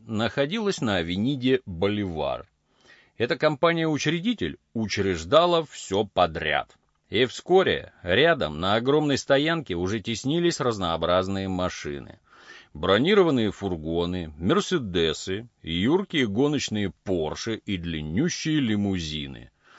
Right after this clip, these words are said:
Машины подкатывали и отъезжали в любое время дня и ночи, оглушая треском пустынные улицы Армении.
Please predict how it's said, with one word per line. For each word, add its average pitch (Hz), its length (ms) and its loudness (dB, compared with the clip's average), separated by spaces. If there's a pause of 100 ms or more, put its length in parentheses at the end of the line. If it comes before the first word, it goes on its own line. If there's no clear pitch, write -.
(320)
Машины 131 420 0
подкатывали 160 1000 4
и 117 100 2
отъезжали 107 720 0
в 120 100 0
любое 101 380 0
время 127 300 0
дня 90 420 -2
и 95 100 -4
ночи, 82 460 -4
оглушая 104 840 0
треском 147 600 -4
пустынные 101 880 -4
улицы 78 580 -8
Армении. 78 840 -6